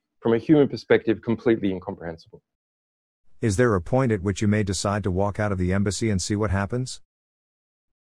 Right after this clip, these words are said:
Speaker 1: Uh, yeah, I mean, I, I guess there's a, human beings are very adaptable. It's their be-, it's their best quality and their worst quality. They adapt to doing nasty things. They adapt to being on the receiving end of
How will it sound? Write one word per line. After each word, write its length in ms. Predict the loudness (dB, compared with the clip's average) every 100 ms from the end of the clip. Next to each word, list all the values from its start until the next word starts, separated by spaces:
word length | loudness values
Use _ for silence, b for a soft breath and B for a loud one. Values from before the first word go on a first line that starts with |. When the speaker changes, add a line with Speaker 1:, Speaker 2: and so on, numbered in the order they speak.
| -20 B B B
Speaker 1:
Uh, 300 | 4 4 4 -2 _ _ _ 0
yeah, 240 | 8 10
I 40 | 10
mean, 380 | 8 6 4 4
I, 180 | 4 2
I 100 | 4
guess 200 | 6 6
there's 200 | 6 6
a, 180 | 6 4 0 _ _ _ _ _ _ _ _
human 220 | 6 10
beings 220 | 10 8 6
are 60 |
very 320 | 8 10 10
adaptable. 500 | 8 4 4 0 -2 -4
It's 120 | 2
their 100 | 4
be-, 160 | 4 2
it's 140 | 2
their 140 | 4
best 220 | 6 4 4
quality 420 | 6 6 6 0
and 160 | 0 2
their 80 |
worst 260 | 6 6 4
quality. 480 | 0 0 0 -6 -12 _ _ 4
They 120 | 6
adapt 260 | 8 6 4
to 60 |
doing 240 | 2 2 4
nasty 360 | 4 4 0
things. 420 | 2 2 0 -8 _ _ 2
They 200 | 6 6
adapt 340 | 6 4 2
to 320 | 4 6 6 2 _ 4
being 160 | 6 6
on 80 |
the 60 | 4
receiving 560 | 2 4 8 8 6 2
end 280 | -2 -6 -4
of 380 | 0 2 2 -2